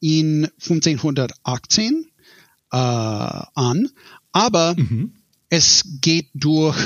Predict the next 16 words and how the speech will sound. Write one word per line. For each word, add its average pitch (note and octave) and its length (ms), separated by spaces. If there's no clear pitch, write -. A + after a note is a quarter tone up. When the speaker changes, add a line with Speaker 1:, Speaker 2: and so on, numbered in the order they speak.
Speaker 1:
ähm, B2 580
durch, D3 400
äh, B2+ 180
fünfzehnhundertdreiundvierzig. C#3+ 2750
Und D3 380
Speaker 2:
Oh. G#3+ 300
Speaker 1:
ja, D3 340
wir C#3+ 240
haben D#3+ 340
Speaker 2:
Mhm. C#3+ 60
Speaker 1:
f-, - 280
äh, C3 800
viele G#3 600
Generationen, D3 1040
äh, B2+ 220
diese, C#3+ 920